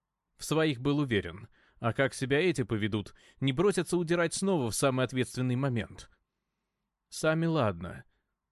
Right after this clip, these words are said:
Так его людей могут за собой увлечь, спины под пули подставляя. Нет ничего хуже в жизни, чем бежать и ждать, когда тебе в спину выстрелят. Если уж пришло время умирать, то нужно смерть лицом к лицу встретить.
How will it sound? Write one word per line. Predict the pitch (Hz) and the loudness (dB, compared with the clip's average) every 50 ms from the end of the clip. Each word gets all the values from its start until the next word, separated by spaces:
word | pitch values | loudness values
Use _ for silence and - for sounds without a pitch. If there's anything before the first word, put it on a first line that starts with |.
| _ _ _ _ _ - | _ _ _ _ _ -8
Так | - 147 131 - - | -6 -6 -6 -2 -2
его | 143 143 143 143 | -2 0 2 2
людей | 147 151 143 156 160 139 | 0 0 0 0 0 2
могут | 123 117 110 104 107 104 | 2 0 0 0 -2 -4
за | 110 107 | -4 -2
собой | - 151 143 135 123 110 | -2 -2 0 2 0 0
увлечь, | 101 92 98 92 87 82 - - _ _ _ - | 0 -2 -4 -6 -6 -10 -12 -16 _ _ _ -18
спины | - - - - 151 135 123 110 | -18 -10 -4 -2 -2 -2 0 0
под | 135 135 - - | 0 -2 -2 -2
пули | - 131 110 104 | -2 -2 0 0
подставляя. | - 104 - - - 117 104 101 98 92 85 82 80 - - _ _ _ _ _ _ _ _ _ _ - | -2 -2 -4 -2 -2 -2 0 0 -2 -2 -4 -6 -10 -12 -14 _ _ _ _ _ _ _ _ _ _ -10
Нет | 170 170 160 131 - - | -6 -4 -4 -4 -2 -2
ничего | 143 127 - 143 131 135 | -4 -2 -2 0 0 0
хуже | 123 - 220 202 165 143 120 | 0 0 -2 -4 -2 -2 -2
в | 98 | -2
жизни, | 98 107 104 92 95 107 104 98 | 0 -2 -2 -2 -2 -4 -4 -4
чем | - - 143 135 131 120 | -2 0 0 0 0 0
бежать | 139 135 107 120 139 151 151 143 - - - _ _ | -2 -2 0 2 2 2 2 0 -2 -10 -20 _ _
и | - 151 143 | -6 -4 -4
ждать, | 123 113 117 139 151 131 107 95 - - - - _ | -4 -4 -2 0 2 2 2 0 -4 -10 -20 -16 _
когда | - 139 127 117 127 123 | -4 -2 0 2 0 0
тебе | - 123 117 127 | 0 0 -4 -4
в | - | -4
спину | - - - 180 139 117 104 | -4 -4 -2 0 0 0 0
выстрелят. | 101 101 87 - - 92 90 82 82 - - _ _ _ _ _ _ _ _ _ - | 0 -2 -4 -6 -8 -10 -10 -10 -12 -16 -20 _ _ _ _ _ _ _ _ _ -10
Если | 170 160 165 180 170 - 170 156 | -8 -4 -2 -4 -2 0 0 0
уж | 143 - - | 0 0 -2
пришло | - 143 127 - - 156 180 | -4 -4 -2 0 0 0 2
время | 165 151 135 120 110 110 | 2 2 2 2 2 2
умирать, | 107 104 107 107 107 107 107 - - - | 0 2 2 2 2 2 0 0 -4 -4
то | 131 127 | -2 0
нужно | 143 170 156 139 156 156 | 0 0 -2 -2 -2 -4
смерть | 143 - - 123 127 139 135 - - | -2 -2 -2 -2 -2 -2 -2 -4 -4
лицом | - 143 131 - - 127 120 113 | -4 -4 -2 0 -2 -2 -2 -2
к | - | -4
лицу | 131 135 127 - - 156 | -6 -6 -6 -6 -6 -6
встретить. | - - - - 98 95 92 - 85 - - - - | -6 -8 -6 -4 -4 -4 -4 -4 -8 -16 -16 -18 -20